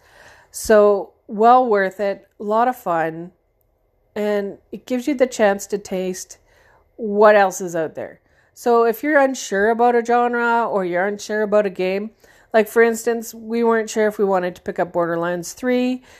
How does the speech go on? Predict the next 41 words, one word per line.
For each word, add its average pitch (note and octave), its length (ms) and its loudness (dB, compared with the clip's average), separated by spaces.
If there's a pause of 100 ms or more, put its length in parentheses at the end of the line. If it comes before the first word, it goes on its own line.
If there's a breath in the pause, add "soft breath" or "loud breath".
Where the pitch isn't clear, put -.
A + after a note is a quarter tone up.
(100 loud breath)
so - 180 2
we A3 120 6
downloaded G#3 500 2
Borderlands E3+ 580 0
two. B3 240 -6
We're G#3 120 0
playing G3 300 -4
through F3+ 220 -6
that G3+ 240 0
right G#3+ 180 -2
now. G#3+ 420 -4 (640)
We G#3+ 100 -8
kinda A#3+ 320 4
like G#3 320 2
the G3 100 -4
gameplay. A#3+ 760 -2 (380 soft breath)
Will A3 240 4
we A3 100 6
look G#3+ 240 -2
to - 80 -20
pick A3 240 -10
up F#3+ 180 -6
Borderlands F#3+ 580 -4
three? G#3 280 0
More F3+ 240 -4
than D#3+ 140 -8
likely F#3 460 -2
in E3+ 120 -2
the E3 60 -4
near E3 200 -2
future. G#3+ 460 -4
We F#3 160 -2
will, E3 260 -6
of D3+ 180 -12
course, F3 260 -8
get F3 220 -8
that F3+ 360 -2 (320 soft breath)
and F#3 160 -6
play F3 240 0
through F3 220 -6
that. F#3+ 260 -2